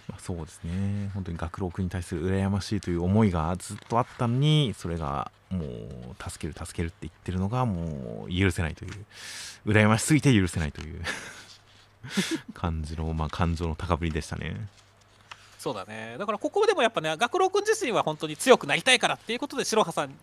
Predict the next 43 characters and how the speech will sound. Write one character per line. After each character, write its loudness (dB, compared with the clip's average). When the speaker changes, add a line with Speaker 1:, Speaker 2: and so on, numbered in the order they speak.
Speaker 2:
が 2
全 6
部 -2
持 6
っ 0
て -2
る、 -4
自 -6
分 0
は 8
足 -4
り -2
な 0
い 2
っ -6
て -16
言 -8
っ -14
て -4
る -2
け -2
ど、 -6
ま 4
あ、 0
そ -4
れ 0
と 6
は 6
逆 0
の 0
意 2
味 0
で 2
ね、 0
本 0
当、 -2
「私 0
は 6
強 0
い 4
だ 6
け 4
で、 4